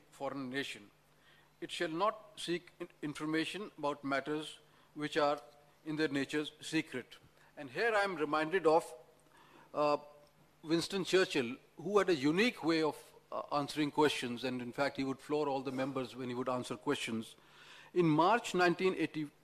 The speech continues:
nineteen forty-three, a member asked for an undertaking that no answer to any Axis peace proposal shall be made until the House of Commons had an opportunity of expressing its opinion on them.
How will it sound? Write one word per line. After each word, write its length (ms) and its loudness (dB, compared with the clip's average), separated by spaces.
nineteen 420 2
forty-three, 760 0
a 60 0
member 360 6
asked 460 6
for 160 -4
an 160 -2
undertaking 720 -2
that 180 -2
no 400 4
answer 340 2
to 260 -4
any 300 0
Axis 540 -2
peace 180 -2
proposal 540 0
shall 200 2
be 140 4
made 480 2
until 380 0
the 180 0
House 240 4
of 180 -4
Commons 480 0
had 380 4
an 160 -2
opportunity 680 -2
of 100 0
expressing 520 0
its 160 -2
opinion 380 0
on 200 -6
them. 140 0